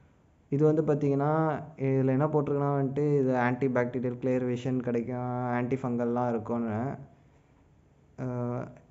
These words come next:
ஸ்மெல்லும் வராதுன்னு போட்டிருக்கு. Long லாஸ்டிங்லாம் போட்டிருக்கு. So, okay. இது வந்து ஆக்சுவலா ஒரு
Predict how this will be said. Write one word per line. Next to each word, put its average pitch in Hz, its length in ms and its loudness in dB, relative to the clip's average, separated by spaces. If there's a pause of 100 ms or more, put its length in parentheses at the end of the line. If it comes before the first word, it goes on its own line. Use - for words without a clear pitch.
(300)
ஸ்மெல்லும் 143 540 4
வராதுன்னு 123 480 2
போட்டிருக்கு. 117 600 -4 (1120)
Long 113 240 -6
லாஸ்டிங்லாம் 117 500 -6
போட்டிருக்கு. 143 560 -6 (2250)
So, 131 200 -2
okay. 127 500 -8
இது 123 100 -4
வந்து 123 200 0
ஆக்சுவலா 147 420 2
ஒரு 127 480 -2